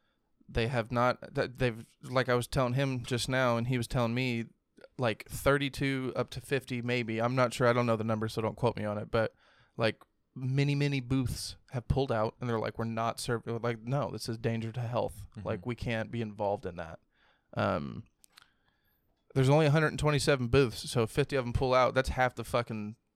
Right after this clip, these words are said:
Speaker 1: street.
Speaker 2: That means there's only, like,
Speaker 1: There's only, there's only, like, seventy booths.
Speaker 2: Seventy-seven booths.
Speaker 1: Something like that. But, like, it's kind of a problem, don't you think?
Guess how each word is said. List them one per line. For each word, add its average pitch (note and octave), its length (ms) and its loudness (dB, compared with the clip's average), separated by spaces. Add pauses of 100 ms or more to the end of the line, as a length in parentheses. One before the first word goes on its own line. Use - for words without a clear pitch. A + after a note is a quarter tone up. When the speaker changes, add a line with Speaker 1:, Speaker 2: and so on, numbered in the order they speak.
Speaker 1:
street. - 460 -4 (920)
Speaker 2:
That G#2 100 -12
means G2+ 200 -10
there's F#2+ 160 -14
only, G2 200 -12
like, F#2+ 300 -12 (480)
Speaker 1:
There's C3+ 100 0
only, C#3 200 2
there's B2 340 -8
only, B2+ 140 0
like, A#2 140 0
seventy B2 320 -2
booths. D3 480 -6
Speaker 2:
Seventy-seven F#2 540 -12
booths. F2 300 -18
Speaker 1:
Something - 220 -4
like A2 140 -8
that. - 220 -6 (120)
But, C3 180 2
like, A2+ 400 0 (1120)
it's C3+ 140 -6
kind F#3 140 4
of C3+ 80 -2
a G#2+ 40 -8
problem, D3 460 2
don't A2 180 -2
you - 60 -16
think? C#3 260 -4